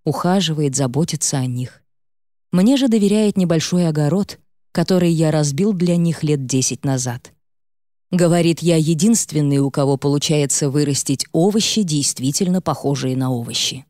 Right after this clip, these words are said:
Не буду спорить. Есть у меня к этому некоторый талант. От деда. Тот целыми днями возился в земле. Он меня всему и научил.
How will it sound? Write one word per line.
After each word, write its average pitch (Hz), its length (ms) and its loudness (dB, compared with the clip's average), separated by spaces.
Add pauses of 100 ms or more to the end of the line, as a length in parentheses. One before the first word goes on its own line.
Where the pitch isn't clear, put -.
(720)
Не 202 160 4
буду 160 240 0
спорить. - 580 -6 (480)
Есть 202 320 0
у 147 60 0
меня 135 220 0
к - 80 -14
этому 131 260 -2
некоторый 131 480 -4
талант. 123 500 -8 (280)
От 139 180 -4
деда. 127 340 -6 (880)
Тот 214 200 0
целыми 190 360 0
днями 175 340 2
возился 143 500 -2
в 127 40 -4
земле. 131 420 -4 (580)
Он 240 180 2
меня 208 200 2
всему 135 340 0
и 135 60 0
научил. 127 500 -4